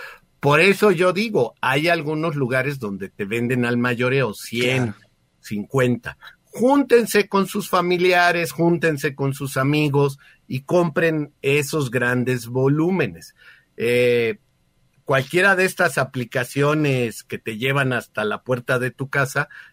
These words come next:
Speaker 1: están vendiendo y ahí están las características de, del cubrebocas, de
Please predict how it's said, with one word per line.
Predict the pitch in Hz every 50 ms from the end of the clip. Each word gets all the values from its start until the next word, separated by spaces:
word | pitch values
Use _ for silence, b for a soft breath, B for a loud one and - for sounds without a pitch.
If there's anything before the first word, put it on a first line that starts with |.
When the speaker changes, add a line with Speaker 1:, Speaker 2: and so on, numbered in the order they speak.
| B _
Speaker 1:
están | - 120 120 - - - 135 131 131 135
vendiendo | 135 151 151 156 139 139 131 127 127 123 147 147
y | 120 113
ahí | 110 107 107 107 117 131 139 135
están | 127 - - _ 110 113 117 123 123 117
las | 101 104 - -
características | - 107 104 104 95 - _ _ 110 104 104 117 127 135 135 - - 135 131 - - 127 123 120 110 104
de, | 110 120 113 113 110 107 107 107
del | 104 - 110 107 107 -
cubrebocas, | - 123 117 123 127 123 131 185 220 214 - - 110 101 - -
de | 110 98 92